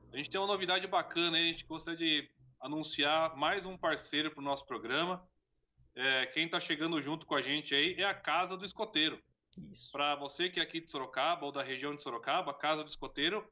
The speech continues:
Speaker 1: é a loja oficial, né, do Movimento Escoteiro aqui em Sorocaba. Fica ali no Shopping Panorâmico,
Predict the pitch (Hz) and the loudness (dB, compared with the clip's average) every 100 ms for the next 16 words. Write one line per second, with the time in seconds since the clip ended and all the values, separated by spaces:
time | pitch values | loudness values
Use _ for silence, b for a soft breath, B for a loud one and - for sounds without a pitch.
0 | - 135 170 196 160 139 151 170 165 - | -4 0 0 0 -2 0 2 0 -4 -6
1 | 180 - 151 156 190 - _ _ _ _ | -8 0 4 4 2 -6 _ _ _ _
2 | 123 165 151 135 143 139 156 156 147 143 | -2 0 0 -4 -4 -4 -6 -6 -2 0
3 | 165 165 156 156 175 170 196 208 135 131 | 2 2 0 0 -6 -4 -4 0 2 2
4 | 104 - _ _ _ _ _ _ 156 156 | 0 -12 _ _ _ _ _ _ -2 0
5 | 143 151 185 175 160 156 151 143 127 135 | 2 2 0 -2 -2 -2 -2 -2 0 0
6 | 185 214 262 | 0 -4 -12